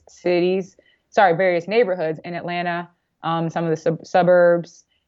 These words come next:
And, you know, at this time I was still kind of working as a personal trainer, but I was transitioning out of that position. So I had a lot of free time.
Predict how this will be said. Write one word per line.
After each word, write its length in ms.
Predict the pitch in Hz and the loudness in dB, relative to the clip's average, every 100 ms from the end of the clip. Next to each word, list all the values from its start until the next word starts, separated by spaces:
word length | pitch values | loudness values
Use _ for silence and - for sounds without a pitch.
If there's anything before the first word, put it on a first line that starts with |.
| _ | _
And, 460 | - 180 175 170 165 | -6 -2 0 -2 0
you 60 | |
know, 80 | 180 | 2
at 160 | 160 151 | 2 4
this 160 | 247 | 2
time 180 | 247 202 | 2 -2
I 140 | 180 170 | 0 -2
was 180 | 170 | -4
still 240 | - 214 214 | -6 -6 -6
kind 240 | 233 208 | -6 -6
of 80 | 190 | -2
working 300 | 185 190 202 | -2 -2 -4
as 100 | 185 | -8
a 40 | |
personal 360 | 185 196 190 185 | -4 -6 -6 -10
trainer, 320 | 190 190 196 | -6 -4 -2
but 400 | 175 175 160 139 | 0 2 2 0
I 80 | - | -4
was 160 | 160 - | -8 -10
transitioning 840 | - 175 170 170 180 196 190 185 | -10 -6 0 0 0 -2 -4 -4
out 160 | - 175 | 0 0
of 60 | 175 | 2
that 180 | 175 | 0
position. 400 | 185 180 190 190 | 0 -6 -4 -6
So 80 | 175 | -2
I 60 | 185 | 0
had 160 | 180 | 0
a 40 | 156 | 0
lot 200 | 165 156 | 0 -2
of 60 | - | -4
free 140 | 190 | -4
time. 420 | 208 196 196 208 | -2 -2 -2 -2